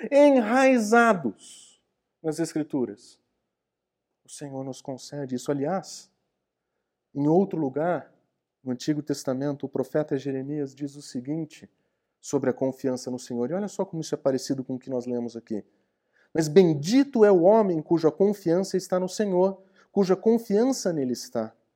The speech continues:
Ele será como uma árvore plantada junto às águas. Ela estende as suas raízes para o ribeiro. Ela não temerá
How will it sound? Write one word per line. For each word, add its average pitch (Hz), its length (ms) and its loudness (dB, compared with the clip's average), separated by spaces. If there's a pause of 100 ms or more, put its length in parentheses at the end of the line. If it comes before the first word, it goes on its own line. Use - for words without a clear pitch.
(460)
Ele 190 180 6
será 190 320 2
como 202 260 0
uma 190 380 -2 (320)
árvore 220 480 0
plantada 139 540 0
junto 117 240 -10
às 113 140 -4
águas. 101 360 -8 (240)
Ela 233 200 6
estende 269 720 2
as - 100 2
suas 160 220 0
raízes 131 460 -4
para 131 160 -4
o - 20 0
ribeiro. 113 480 -6 (480)
Ela 113 160 -6
não 143 280 -2
temerá 185 600 0